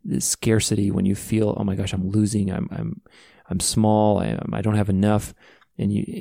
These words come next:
and your heart is hurt, and you allow that hurt energy to escape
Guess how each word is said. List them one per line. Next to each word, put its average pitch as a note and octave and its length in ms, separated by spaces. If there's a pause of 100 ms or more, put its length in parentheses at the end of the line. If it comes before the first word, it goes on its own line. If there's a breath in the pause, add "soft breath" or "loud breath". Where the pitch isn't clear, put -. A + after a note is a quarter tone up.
(140)
and G2 180
your F#2+ 100
heart D#3 260
is A#2+ 140
hurt, F#2+ 340
and G#2 140
you G2 100
allow G#2 360
that A#2+ 180
hurt - 400
energy G2+ 400
to - 180
escape - 560